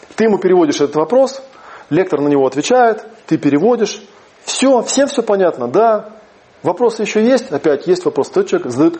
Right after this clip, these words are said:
абсолютно один в один тот же самый вопрос, на который только что был дан ответ. И ты, окей, ты переводишь, он п-, кивает головой, отвечает, ты ему рассказываешь.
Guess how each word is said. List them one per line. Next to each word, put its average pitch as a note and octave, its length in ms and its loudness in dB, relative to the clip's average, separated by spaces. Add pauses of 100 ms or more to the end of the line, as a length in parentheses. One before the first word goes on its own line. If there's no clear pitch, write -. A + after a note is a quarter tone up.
абсолютно F#3 640 0
один D#3 220 2
в D#3 40 2
один D#3 220 0
тот F3 220 0
же E3+ 80 2
самый D#3 280 2
вопрос, C#3+ 320 0
на C3 80 -4
который C#3+ 200 0
только F#3+ 340 0
что - 160 -6
был B2+ 160 -2
дан C#3 180 0
ответ. B2+ 320 -2 (2250)
И B2 60 -6
ты, A#2+ 200 -4
окей, G#3 320 2
ты G#3+ 140 -2
переводишь, D#3 760 0 (360)
он D3+ 200 0
п-, D3+ 140 -2 (120)
кивает D3+ 420 2
головой, D3 400 2
отвечает, F3 720 0
ты E3 80 -2
ему D3+ 180 2
рассказываешь. C3+ 840 0